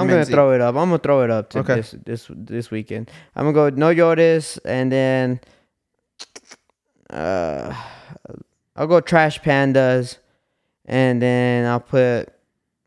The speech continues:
Speaker 1: Los Gallos up there too. Just
Speaker 2: Okay.
Speaker 1: 'cause of the name.
Speaker 2: Oh, you, okay. So, so again, we're still, even though you guessed, we're still in the same ballpark.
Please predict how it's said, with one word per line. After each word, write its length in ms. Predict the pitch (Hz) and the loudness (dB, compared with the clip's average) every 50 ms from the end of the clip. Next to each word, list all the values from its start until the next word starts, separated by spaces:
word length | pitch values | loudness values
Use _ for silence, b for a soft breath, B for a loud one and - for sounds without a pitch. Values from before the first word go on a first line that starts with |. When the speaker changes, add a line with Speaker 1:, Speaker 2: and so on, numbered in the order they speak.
| _ - - _ _ _ - _ _ _ _ _ _ _ - | _ -20 -20 _ _ _ -20 _ _ _ _ _ _ _ -4
Speaker 1:
Los 180 | 120 131 120 120 | -2 -2 -2 0
Gallos 560 | 127 120 120 120 117 117 113 110 110 104 110 | 0 2 2 2 2 0 0 -2 -2 -4 -4
up 180 | 107 107 - - | -6 -6 -6 -8
there 180 | 104 104 101 | -10 -10 -10
too. 340 | - - - - - - 120 - _ - | -12 -12 -14 -14 -14 -14 -16 -18 _ -6
Just 180 | 147 160 185 - | -4 -4 -2 -2
Speaker 2:
Okay. 80 | 117 117 | -2 -2
Speaker 1:
'cause 60 | 113 | -2
of 80 | 113 107 | -4 -6
the 120 | 110 110 | -6 -6
name. 420 | 110 107 107 107 104 101 110 113 - _ _ | -6 -6 -6 -8 -8 -10 -12 -14 -18 _ _
Speaker 2:
Oh, 260 | - - 196 226 240 208 | -8 -4 0 0 2 0
you, 140 | 208 208 170 | 0 -2 -4
okay. 220 | 151 - 208 208 | -6 -2 -2 -2
So, 120 | 202 - 233 | 0 0 0
so 80 | 214 214 | 0 0
again, 260 | 202 220 262 233 190 | 0 2 0 2 2
we're 80 | 202 | 0
still, 340 | 196 - - 220 220 226 190 - - - | 0 2 2 2 2 2 0 -4 -8 -2
even 180 | 165 196 208 214 | -2 0 0 2
though 60 | 208 | 2
you 140 | 202 202 196 | 2 2 2
guessed, 260 | 180 185 208 226 214 | 2 2 2 2 2
we're 80 | 208 190 | 0 -2
still 180 | - - 190 | 0 2 0
in 60 | 185 180 | 2 2
the 80 | 160 | 0
same 240 | - 175 151 147 143 | 0 0 0 2 2
ballpark. 460 | 131 127 127 123 - 147 151 - - | 2 2 2 2 2 2 2 2 -2